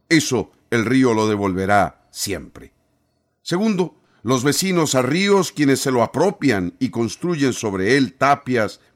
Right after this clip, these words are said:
puentes y hasta casas o habitaciones, retrete incluido. Por ello, hablando claro, el río no se mete a las casas, son estas las que se meten a los ríos. Tercero,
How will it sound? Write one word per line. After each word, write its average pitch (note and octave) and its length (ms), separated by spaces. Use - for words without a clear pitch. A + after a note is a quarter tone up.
puentes C#3+ 640
y D3 120
hasta - 320
casas F3+ 460
o - 20
habitaciones, A2+ 840
retrete B2+ 640
incluido. A#2 580
Por C3+ 140
ello, C3 300
hablando A#2+ 460
claro, E3+ 400
el C#3+ 180
río F#3 360
no F3+ 180
se F3 180
mete F#3+ 280
a G3 40
las G3 160
casas, - 540
son E3 240
estas A2+ 500
las A#2+ 280
que G#2+ 120
se G2 160
meten G#2+ 400
a C#2+ 60
los D2 180
ríos. - 540
Tercero, C#3 580